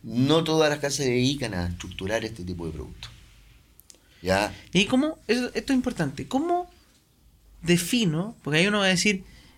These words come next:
Speaker 2: "Ya, pero entonces, ¿qué? Eh, busco en Google, eh, capital prefere-, o, y en cual-, la primera que pille". ¿Qué tengo que fijarme? ¿Me fijo en los socios? ¿Me fijo en cuántos años llevan? ¿Qué han hecho?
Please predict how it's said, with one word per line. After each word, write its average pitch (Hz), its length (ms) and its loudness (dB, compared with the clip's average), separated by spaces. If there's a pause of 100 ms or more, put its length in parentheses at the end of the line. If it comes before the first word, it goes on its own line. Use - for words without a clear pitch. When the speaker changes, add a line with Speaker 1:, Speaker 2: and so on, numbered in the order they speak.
Speaker 2:
"Ya, 175 360 4
pero 156 240 2
entonces, 170 320 0
¿qué? 185 380 2
Eh, 147 180 0
busco 180 280 -2
en 165 80 0
Google, 196 960 0
eh, - 40 -6
capital 175 300 0
prefere-, 180 480 -2
o, 143 320 -4
y 156 260 0 (300)
en 147 120 -6
cual-, 143 220 -2
la 147 140 0
primera 170 240 2
que 160 80 2
pille". 202 600 0 (760)
¿Qué 240 120 0
tengo 294 220 2
que 233 120 0
fijarme? 160 520 -2
¿Me 135 140 -4
fijo 175 220 -2
en 156 80 0
los 127 140 -2
socios? 175 720 -2
¿Me 139 140 -6
fijo 160 220 -4
en 147 80 -4
cuántos 147 340 -2
años 127 280 -4
llevan? 160 680 0
¿Qué 139 120 -2
han 123 220 -2
hecho? 175 560 0